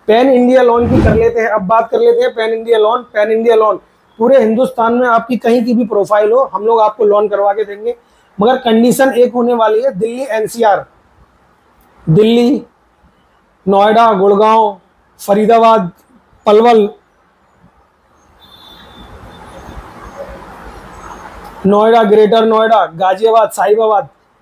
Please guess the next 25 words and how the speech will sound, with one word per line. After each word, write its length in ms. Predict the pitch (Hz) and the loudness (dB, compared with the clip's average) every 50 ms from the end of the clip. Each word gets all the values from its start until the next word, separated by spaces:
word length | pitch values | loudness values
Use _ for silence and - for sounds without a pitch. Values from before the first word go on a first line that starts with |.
| - 180 | -6 -2
यहाँ 240 | 202 190 - 196 202 | 0 0 0 0 0
का 120 | 240 262 | 0 0
आपको 480 | 247 226 196 208 208 - - 269 277 233 | 2 2 2 2 2 0 0 -4 0 2
एक 200 | 247 247 214 180 | 2 2 2 2
guarantor 400 | 208 196 196 208 220 214 240 220 | 0 0 0 0 -2 -4 -6 -4
provide 420 | 208 214 202 202 214 214 214 - | -2 0 0 0 0 0 -2 -4
कराना 280 | - 185 175 170 190 196 | -6 -6 -6 -4 -6 -6
पड़ेगा। 320 | 196 208 208 220 247 247 | -6 -4 -2 -2 -2 -2
Guarantor 440 | 214 180 196 196 202 208 214 214 - | 0 0 0 0 0 0 -4 -8 -10
का 160 | - 254 240 | -6 -6 -6
घर 280 | 196 156 - 196 220 226 - - | -4 -4 -4 -2 -2 -2 -2 -4
होना 240 | 185 196 208 226 233 | -6 -4 -2 -4 -4
mandatory 580 | 214 196 185 190 190 202 190 180 190 185 180 | -4 -6 -8 -6 -4 -4 -4 -4 -4 -4 -2
है, 100 | 180 170 - _ _ _ _ _ _ _ _ - - | -2 -2 -4 _ _ _ _ _ _ _ _ -4 0
Guarantee 520 | 165 202 202 208 226 233 233 220 370 320 | 2 2 2 2 2 0 0 -2 -2 0
उसी 220 | 240 202 165 226 214 | -2 -2 -2 -2 -2
की 120 | 226 247 | -2 0
लगेगी 340 | 240 220 220 220 233 262 254 | 2 2 2 2 2 0 -4
जिसका 360 | 202 226 - - - 294 285 | -4 -6 -6 -4 -2 -2 -2
घर 220 | 247 170 180 202 | 0 0 -2 -2
अपना 360 | 226 226 - 190 185 - 214 208 | -2 -2 -4 -6 -6 -4 -2 0
होगा। 280 | 185 175 175 175 156 - _ _ _ _ _ - | 2 2 2 2 0 -2 _ _ _ _ _ -6
इसके 260 | 254 233 - - 339 277 | -4 -4 -2 -2 -2 0
साथ 180 | - 254 214 | 0 0 0
साथ 520 | 196 - - 240 208 160 - - - _ | 0 0 0 0 0 -2 -4 -10 -18 _